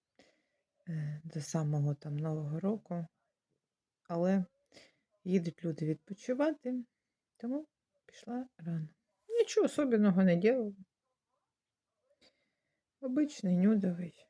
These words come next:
нюдове покриття. Нічого особливого, так вам скажу.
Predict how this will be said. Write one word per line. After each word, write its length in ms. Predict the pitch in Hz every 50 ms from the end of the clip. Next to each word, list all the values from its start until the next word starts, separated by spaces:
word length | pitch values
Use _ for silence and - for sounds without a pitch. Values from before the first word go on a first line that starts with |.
| _ -
нюдове 400 | 208 202 208 190 185 180 175 170
покриття. 680 | - - - - - 185 185 - _ - 170 175 175 _ _ _ _ _ _ _ _ _ _ _ _ _ _ _ 302 _ _ _ _ _ _ _ _ _ _ 571 _ _ _ _ _ _ - - - - - - - - - - - - - - - - - _ _ _ _ _ _ _ _ _ _ _ _ _ _ _ _ _ _ _ _ _ _ _ _ _ _ _ _ _ _ -
Нічого 560 | - 190 185 175 - 220 214 196 202 - - 190
особливого, 800 | 180 - - 180 160 160 165 160 156 147 147 147 139 143 143 - _ _ _ _ _ _ _ _ _ _ _ _ _
так 260 | - 190 - _ _
вам 80 | _ 151
скажу. 340 | _ _ _ _ _ _